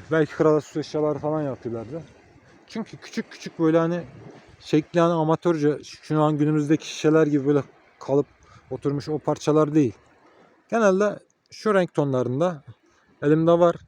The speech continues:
bazı parçalar, örnekler. Onları da bir video çeker, e, evde gösteririm. Allah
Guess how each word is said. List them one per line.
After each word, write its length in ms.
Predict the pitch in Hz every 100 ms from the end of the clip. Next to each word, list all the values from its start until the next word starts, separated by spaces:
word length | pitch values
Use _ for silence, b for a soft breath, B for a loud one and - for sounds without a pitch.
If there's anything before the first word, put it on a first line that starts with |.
| -
bazı 320 | 135 135 127
parçalar, 480 | - 127 - 127 127
örnekler. 500 | 123 123 117 147 160 - 139
Onları 300 | 143 143 139
da 140 | 131
bir 80 | 131
video 200 | 131 131
çeker, 340 | - 135 139 - _ _ b b _ -
e, 60 |
evde 640 | 123 131 135 131 127 131 113
gösteririm. 560 | 123 123 - 143 113 107 104 _ b b -
Allah 280 | 117 123